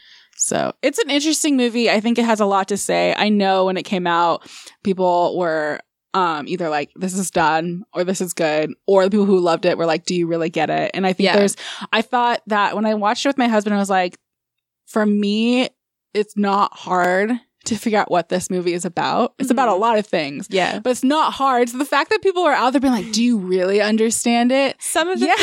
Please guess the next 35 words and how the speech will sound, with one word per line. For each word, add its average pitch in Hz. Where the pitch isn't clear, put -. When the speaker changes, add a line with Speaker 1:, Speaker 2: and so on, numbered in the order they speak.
Speaker 2:
things, 320
some 285
of 320
the 339
things 269
it, 233
it 214
does 208
are 196
extremely 196
clear 175
and 170
some 180
of 160
them -
are -
not. -
Speaker 1:
Yeah. 175
So 185
I, 320
I 254
really 233
liked 170
the -
movie. 131
Speaker 2:
Yeah. 214
Speaker 1:
But 175
I 233
can 262
see 247
where 208
you're 190
coming 175
from 180
for, -